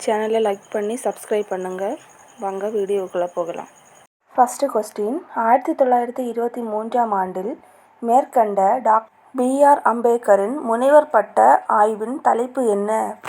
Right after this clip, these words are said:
ஆன்சர் ஆப்ஷன் ஏ, ரூபாயின்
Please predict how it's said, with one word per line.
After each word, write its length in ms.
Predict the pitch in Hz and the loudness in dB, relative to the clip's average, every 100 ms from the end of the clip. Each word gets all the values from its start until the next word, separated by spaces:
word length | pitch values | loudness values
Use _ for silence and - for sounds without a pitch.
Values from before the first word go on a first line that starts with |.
| - _ - - _ | -20 _ -20 -20 _
ஆன்சர் 520 | - 226 220 - 226 311 - | 2 2 0 2 2 0 -2
ஆப்ஷன் 580 | - 240 - 247 202 196 | -2 -2 -4 -6 -2 -2
ஏ, 260 | 208 285 - - _ - | -2 -4 -8 -20 _ -4
ரூபாயின் 600 | 226 214 262 247 240 | -4 2 6 6 4